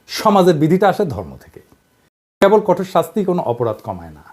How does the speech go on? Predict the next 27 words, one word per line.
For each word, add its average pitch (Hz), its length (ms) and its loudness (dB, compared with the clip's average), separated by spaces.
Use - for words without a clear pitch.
অপরাধ 160 280 6
বিজ্ঞানের 220 400 2
গবেষণায় 175 440 2
দেখা 147 200 0
গেছে 110 440 -4
যে 160 100 0
শাস্তির 208 380 2
নিশ্চয়তা, 208 560 4
অর্থাৎ 170 280 2
অপরাধী 202 380 4
ধরা 175 260 2
পড়বে 185 500 0
এবং 185 160 0
শাস্তি 240 340 -2
পাবে, 175 300 4
এই 165 140 6
সম্ভাবনা 262 540 4
যদি 147 220 -6
থাকে, 107 260 -12
সেটা 269 480 4
অপরাধ 190 400 2
প্রতিরোধে 196 580 2
শাস্তির 220 500 0
কঠোরতার 294 560 4
চাইতে 233 220 4
বেশি 180 220 0
কার্যকর। 92 440 -8